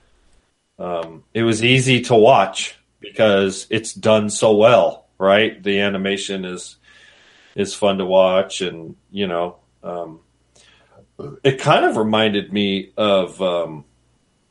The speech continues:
uh, some of the scenes in, uh, Big Hero Six. Was that the name of that movie? What, what was that Pixar movie?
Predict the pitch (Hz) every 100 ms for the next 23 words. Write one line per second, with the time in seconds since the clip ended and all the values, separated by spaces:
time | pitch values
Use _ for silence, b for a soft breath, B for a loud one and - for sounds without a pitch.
0 | _ _ _ _ - - - 101 90 -
1 | 123 147 160 - - 110 107 147 101 -
2 | - 101 95 90 87 - - - 90 82
3 | 82 104 98 - 110 104 95 - 131 135
4 | - - _ _ _ - 117 135 139 147
5 | 151 151 156 165 156 _ 131 127 135 143
6 | 139 147 - - 82 80 82 78 80